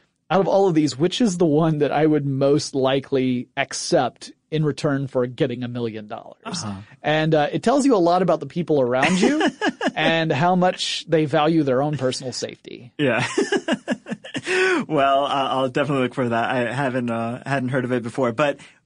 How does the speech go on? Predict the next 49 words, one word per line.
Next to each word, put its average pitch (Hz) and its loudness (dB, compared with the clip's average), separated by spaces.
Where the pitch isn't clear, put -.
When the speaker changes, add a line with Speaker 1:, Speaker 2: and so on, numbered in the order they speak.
Speaker 2:
before 143 -2
you 175 2
leave, 180 0
we 233 0
want 160 0
to 156 -2
put 156 -4
you 147 -4
to 139 -2
one 123 0
of 120 0
our 120 2
own 139 0
games. 185 -2
Today, 143 0
we're 143 0
playing 143 -2
a 135 0
game 127 0
called, 123 0
uh, 117 -2
Three 254 0
Letter 185 4
Body 131 -2
Parts. - -10
Speaker 1:
All 147 6
right. 131 4
Speaker 2:
And 127 -2
basically, 254 0
we'll 180 6
give 208 0
you 202 4
a 196 2
clue, 240 -2
and 160 -2
you 160 2
just 185 -2
have 170 -2
to - -20
tell 151 -2
us 135 -4
what 139 -4
body 120 -2
part 117 -8
we're 110 -12
talking 98 -14
about. 87 -12
Okay? 143 2
Speaker 1:
Okay. 117 -2